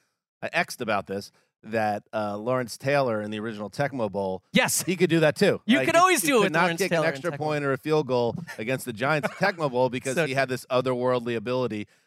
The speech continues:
Speaker 1: to get to the kicker. Uh, only Myles Garrett's a real person, and he's doing this, and, uh, as Greg, you would say,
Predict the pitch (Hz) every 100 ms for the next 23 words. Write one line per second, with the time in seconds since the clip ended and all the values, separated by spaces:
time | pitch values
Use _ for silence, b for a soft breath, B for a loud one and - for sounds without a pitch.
0 | _ 120 107 127 120 - 123 117 104 -
1 | 170 123 101 - _ _ - 123 123 147
2 | 147 139 131 131 117 123 120 - 110 117
3 | 143 151 135 117 104 _ _ - 117 113
4 | 110 110 113 92 123 120 113 113 - 120
5 | 107 104 107 104 107 107 98 131 127 110
6 | 156 151 - 101 85 87